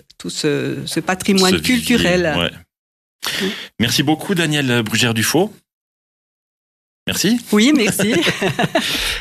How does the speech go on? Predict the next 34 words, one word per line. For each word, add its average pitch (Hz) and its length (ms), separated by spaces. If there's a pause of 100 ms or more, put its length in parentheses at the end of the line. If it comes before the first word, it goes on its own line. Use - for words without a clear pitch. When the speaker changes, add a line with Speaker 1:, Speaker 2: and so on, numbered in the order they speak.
Speaker 2:
Euh, 117 220
gérante 151 360
de 135 60
la 117 120
librairie 123 320
papeterie 113 440
de 98 120
Pierre 104 200
Pertuis, 107 540
euh, 90 260
du 107 140
Pierre 123 220
Pertuis - 360
à - 120
Tavannes, 107 500 (320)
au 135 140
cœur 131 260
de 107 80
Grand 101 180
Chasseral. 107 560 (440)
Euh, 101 140
peut-être 165 360
une 120 100
petite - 260
recommandation, 117 880
euh, 95 180 (460)
pour 95 100
les 101 80
longues 127 180
soirées 120 280
d'hiver 110 360
qui - 140
s'installent. 139 500
Alors, 107 300